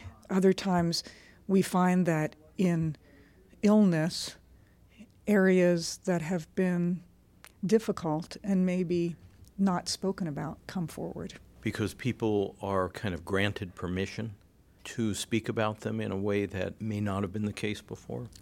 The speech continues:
Speaker 1: Perhaps that's the case, and also perhaps because of this illness challenge, someone is, might be wrestling with their mortality, for example.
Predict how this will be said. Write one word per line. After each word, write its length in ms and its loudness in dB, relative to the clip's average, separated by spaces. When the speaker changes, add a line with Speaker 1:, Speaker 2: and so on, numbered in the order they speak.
Speaker 1:
Perhaps 460 -2
that's 300 -2
the 100 -4
case, 420 0
and 100 2
also 400 0
perhaps 500 -6
because 560 0
of 180 2
this 400 2
illness 480 4
challenge, 640 0
someone 640 2
is, 360 -2
might 300 2
be 160 2
wrestling 680 0
with 280 -2
their 180 0
mortality, 640 -4
for 180 -8
example. 560 -6